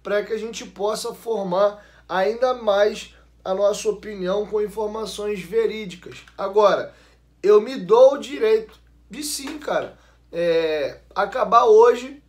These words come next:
tendo um pé atrás com a empresa norte-americana. Tomara que o resto do dinheiro caia todo hoje. Já falei da importância desse dinheiro entrar,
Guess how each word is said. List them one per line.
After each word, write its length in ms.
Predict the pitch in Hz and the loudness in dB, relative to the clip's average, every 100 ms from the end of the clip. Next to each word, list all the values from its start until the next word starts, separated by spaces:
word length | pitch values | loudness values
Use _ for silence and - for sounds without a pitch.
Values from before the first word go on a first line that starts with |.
| _ | _
tendo 300 | 226 247 262 | -6 -6 -10
um 140 | 262 | -12
pé 160 | 190 240 | -4 -4
atrás 420 | 247 233 226 220 | -4 -8 -8 -8
com 120 | 247 | -6
a 60 | 233 | -8
empresa 440 | 185 208 214 226 | -6 -4 -4 -4
norte-americana. 1040 | 233 233 - 226 233 - - 208 202 - - _ _ _ | -8 -10 -8 -8 -8 -10 -12 -10 -8 -10 -16 _ _ _
Tomara 540 | 190 175 202 247 247 | -6 -2 2 2 0
que 80 | 240 | -2
o 40 | |
resto 300 | 214 220 214 | -2 -4 -6
do 100 | 208 | -14
dinheiro 320 | 180 202 202 | -8 -6 -6
caia 320 | 190 190 196 190 | -8 -4 -2 -2
todo 340 | 190 185 165 | -6 -8 -6
hoje. 260 | 170 202 170 | -2 -2 -2
Já 180 | 196 | -6
falei 300 | 208 226 190 | -6 -8 -8
da 100 | 190 | -8
importância 680 | 202 190 196 180 175 170 - _ _ _ _ | -10 -10 -12 -8 -8 -8 -12 _ _ _ _
desse 320 | 175 185 180 | -4 -2 -6
dinheiro 320 | 165 185 185 | -10 -8 -6
entrar, 540 | 160 143 147 190 196 | -8 -8 -4 -4 -4